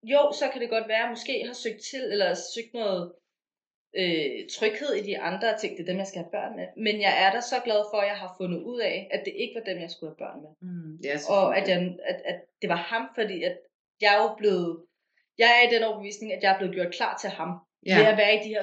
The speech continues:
Speaker 1: skodforhold, ved at,
Speaker 2: Mm.
Speaker 1: øh, vokse med dem,
Speaker 2: Det
Speaker 1: fordi
Speaker 2: kan jeg
Speaker 1: ham, jeg
Speaker 2: sagtens
Speaker 1: var
Speaker 2: forstå.
Speaker 1: sammen med i tre et halvt år, han var ultimativt min bedste ven. Vi havde
Speaker 2: Ja,
Speaker 1: det
Speaker 2: ja.
Speaker 1: skide godt i forholdet.
Speaker 2: Mm.
Speaker 1: Øh, og, og vi voksede med hinanden, og han har også været med til at forme mig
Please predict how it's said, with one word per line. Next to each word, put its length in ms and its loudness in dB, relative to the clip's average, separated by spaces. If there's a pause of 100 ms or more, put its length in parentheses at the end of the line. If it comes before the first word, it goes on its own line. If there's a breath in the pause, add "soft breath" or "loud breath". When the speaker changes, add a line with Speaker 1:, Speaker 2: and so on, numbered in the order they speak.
(120)
Speaker 1:
skodforhold, 800 -4
ved 100 -2 (140)
at, 140 2
Speaker 2:
Mm. 140 2
Speaker 1:
øh, 200 -6 (480)
vokse 240 2 (100)
med 60 -4 (100)
dem, 80 4
Speaker 2:
Det 100 -2
Speaker 1:
fordi 140 2
Speaker 2:
kan 100 8
jeg 120 6
Speaker 1:
ham, 140 6
jeg 60 4
Speaker 2:
sagtens 80 2
Speaker 1:
var 80 6
Speaker 2:
forstå. 160 0
Speaker 1:
sammen 180 4
med 100 2
i 100 -6
tre 160 -2
et 80 -6
halvt 160 0
år, 100 2
han 100 -4
var 140 -4
ultimativt 420 -10
min 120 -10
bedste 200 -10
ven. 160 -12
Vi 80 -6
havde 140 -2
Speaker 2:
Ja, 40 -2
Speaker 1:
det 80 0
Speaker 2:
ja. 60 -4
Speaker 1:
skide 260 -6
godt 140 0
i 120 -14
forholdet. 380 -2 (400)
Speaker 2:
Mm. 240 -14
Speaker 1:
Øh, 240 8 (340)
og, 100 6 (180)
og 120 -2
vi 40 0 (160)
voksede 340 -4
med 160 -6
hinanden, 400 -4
og 120 -2
han 120 -2
har 120 -6
også 120 -4
været 120 -8
med 100 -12
til 100 -6
at 120 -14
forme 300 -2
mig 60 -6